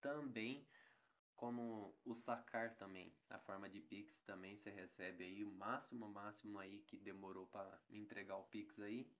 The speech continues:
foi uns três minutinhos aí. Então, literalmente, aí ela paga bem rápido.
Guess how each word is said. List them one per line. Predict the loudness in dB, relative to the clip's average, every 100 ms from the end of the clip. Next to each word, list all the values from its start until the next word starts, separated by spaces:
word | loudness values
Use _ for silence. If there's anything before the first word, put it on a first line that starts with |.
| -20 -20 -20 -20 -20 _ -10
foi | 0
uns | 2 0
três | 2 4 4
minutinhos | 4 2 0 -2 -6 -6
aí. | -8 -12 _ -10
Então, | -10 -4 0 2 2 0 -4 -16 _
literalmente, | -10 -2 4 6 4 0 -6 -6
aí | -4
ela | 2 2
paga | 4 4 4 0
bem | 0 0 0
rápido. | 0 -2 -4